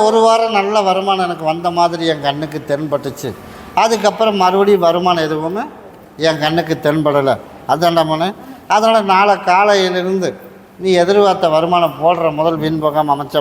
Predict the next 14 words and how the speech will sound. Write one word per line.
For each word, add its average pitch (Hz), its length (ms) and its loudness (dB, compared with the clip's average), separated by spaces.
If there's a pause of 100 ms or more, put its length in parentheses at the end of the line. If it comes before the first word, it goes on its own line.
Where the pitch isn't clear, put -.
போதுமா? 143 300 -2 (760)
நேத்துக்கெல்லாம் 180 600 2
விட்டுரு, 156 240 -6 (600)
இன்னைக்கும் 185 440 2
விட்டுரு. 143 260 -4 (640)
நாளையிலிருந்து 190 680 2 (100)
எந்த 165 180 0
இடத்துக்கு 165 360 -2
போனாலும் 151 360 -2 (440)
உனக்கு 165 280 0
வருமானத்துக்கு 160 600 0
குறைவில்லாம 147 460 0
அமைச்சு 127 300 -6
கொடுத்துரு. 104 320 -12